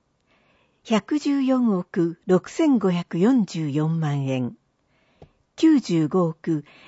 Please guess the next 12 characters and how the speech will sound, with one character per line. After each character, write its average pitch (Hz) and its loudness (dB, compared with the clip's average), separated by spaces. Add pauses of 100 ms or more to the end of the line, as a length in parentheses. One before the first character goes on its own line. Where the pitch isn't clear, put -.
五 185 2
千 277 2
四 180 2
百 156 -6
二 240 4
十 143 -4
八 156 -8
万 156 -2
円。 127 -6 (1040)
十 277 0
九 277 2
億 175 -2